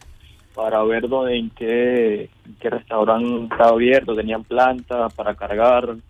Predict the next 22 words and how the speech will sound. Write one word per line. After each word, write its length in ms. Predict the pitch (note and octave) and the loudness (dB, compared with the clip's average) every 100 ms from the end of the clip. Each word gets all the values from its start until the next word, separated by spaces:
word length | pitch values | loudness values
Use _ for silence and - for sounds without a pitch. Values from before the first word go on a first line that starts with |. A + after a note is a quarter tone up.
| _ _ _ - - | _ _ _ -20 -20
Eh, 920 | G#2+ G#2+ G#2 G2+ G2 G2 G2 G2+ - - - - - - _ _ _ - - - | -12 -8 -6 -6 -6 -6 -8 -10 -14 -18 -20 -20 -20 -20 _ _ _ -20 -20 -2
fueron 500 | C3+ D3+ F3+ G#3+ A3 - - | 0 0 -6 -8 -12 -8 -4
días 280 | D#3 F#3 F#3 | 2 4 4
bastante 420 | F3 D#3+ D#3+ E3 E3+ | 2 -2 -10 -4 0
duros, 320 | D#3+ B2+ A#2 _ _ | 0 0 -6 _ _
esos 260 | A2 C#3+ C3+ | -16 -8 -4
días. 260 | A#2+ G#2+ - _ _ _ - | -4 -4 -10 _ _ _ -10
Fueron 200 | B2 C3+ | -10 -8
complicados. 580 | D3+ C3 B2 B2 G#2+ A#2+ | -8 -8 -2 -2 -2 -4
Igual 480 | B2 C#3 D3 D#3 D3 | 0 0 0 -2 -2
el 140 | D3 | -2
equipo 340 | C3 C3+ D#3 | -4 -8 -12
se 100 | - | -6
la 140 | D3 C3 | -2 0
rebuscaba 520 | B2 B2 - C3+ D3 | 0 -2 -4 -2 -2
para 240 | D#3+ C#3 C3 | -2 -4 -4
seguir 460 | A#2+ A#2+ C3 C#3 D3+ | -4 -8 -6 -4 -6
entrenando. 760 | C#3+ C3+ B2 C#3+ E3+ F3+ G3 G#3+ _ _ - _ _ _ _ - - | -8 -4 -2 2 2 2 -2 -2 _ _ -20 _ _ _ _ -20 -8
Teníamos 400 | A#2+ A#2 C#3 C3 | -2 0 0 -2
compromiso. 800 | C3+ B2+ B2+ D3+ E3 - F3 F3 _ _ _ _ _ _ _ _ _ _ _ - | -4 0 0 2 -2 -6 -10 -12 _ _ _ _ _ _ _ _ _ _ _ -6
Eh, 440 | A#2+ B2 A#2+ A#2 A#2 | 2 4 4 0 -2
eh, 640 | A2+ A2 A2 G#2+ G#2 | -2 0 2 0 -2